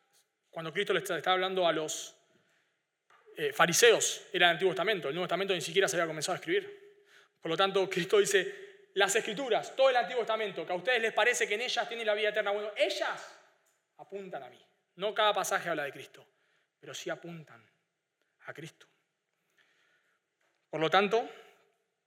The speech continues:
la profecía en la Biblia no tiene nada que ver con "Dios me reveló, me reveló que ibas a tener un mejor auto, Dios me reveló que ibas a tener una mejor casa,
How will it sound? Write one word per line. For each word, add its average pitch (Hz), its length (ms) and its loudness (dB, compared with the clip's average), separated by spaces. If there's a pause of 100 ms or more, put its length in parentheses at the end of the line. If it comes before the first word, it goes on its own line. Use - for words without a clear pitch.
(220)
la 151 140 0
profecía 151 420 -2
en 180 60 4
la 160 60 6
Biblia 170 440 0 (360)
no 156 120 -8
tiene 165 200 -4
nada 170 240 2
que 147 80 -8
ver 165 260 -6 (500)
con 127 300 -20 (840)
"Dios 170 260 -8
me 170 80 -4
reveló, 147 520 -4
me 147 140 -10
reveló 143 520 -6
que 147 100 -12
ibas 139 200 -12
a - 20 -18
tener 135 160 -14
un 135 80 -18
mejor 131 240 -16
auto, 160 340 -12 (800)
Dios 156 180 -14
me 151 80 -10
reveló 143 500 -10
que 151 100 -18
ibas 135 140 -12
a - 40 -20
tener 143 100 -18
una 139 120 -12
mejor 139 300 -14
casa, 170 400 -10